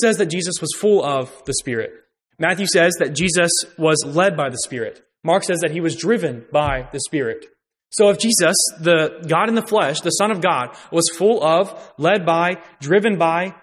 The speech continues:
the Holy Spirit, how much more do I need to be full of, led by, driven by the Holy Spirit? In Ephesians five and verse eighteen, it tells us to be filled with the Spirit. And I, I think in, in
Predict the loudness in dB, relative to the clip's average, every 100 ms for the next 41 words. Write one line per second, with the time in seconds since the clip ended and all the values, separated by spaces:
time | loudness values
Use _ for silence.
0 | _ -4 -2 -2 -2 -4 -2 -4 -8 _
1 | -16 -8 -6 -4 -2 0 -2 -2 -6 -10
2 | _ _ -10 -6 -8 -8 -4 -2 0 0
3 | 0 -2 -2 -2 -4 -4 -6 -4 -4 -4
4 | -8 _ -10 -8 -8 -8 -6 -6 -6 -12
5 | _ _ -6 -2 -2 -2 -2 -2 0 -4
6 | -4 -6 -6 -6 -8 -4 0 2 2 -2
7 | -2 -4 0 0 0 -2 -6 -4 -2 -4
8 | -8 -20 -20 -8 -6 -6 -12 -14 -8 -6
9 | -4 -4 -6 -8 -6 -6 -6 -6 -6